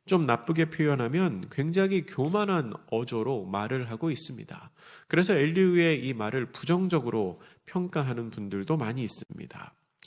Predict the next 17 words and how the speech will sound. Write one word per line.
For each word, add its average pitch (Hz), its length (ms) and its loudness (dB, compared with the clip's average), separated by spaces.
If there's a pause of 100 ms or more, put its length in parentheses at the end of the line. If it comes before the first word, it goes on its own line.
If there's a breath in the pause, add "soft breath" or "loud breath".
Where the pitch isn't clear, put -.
(640 loud breath)
하지만 214 360 6
또 220 80 6
한편으로는 196 680 6
엘리후의 160 540 4
발언을 135 500 2
긍정적으로 143 1000 2 (160 loud breath)
말하는 123 600 0
분들도 107 760 0
있습니다. - 760 -8 (400 loud breath)
그래도 180 400 6
그 175 180 8
엘리후의 151 720 4
말이 98 580 0 (240 loud breath)
새 226 380 2
친구의 175 720 2
말에 123 480 0
비해서는 110 800 0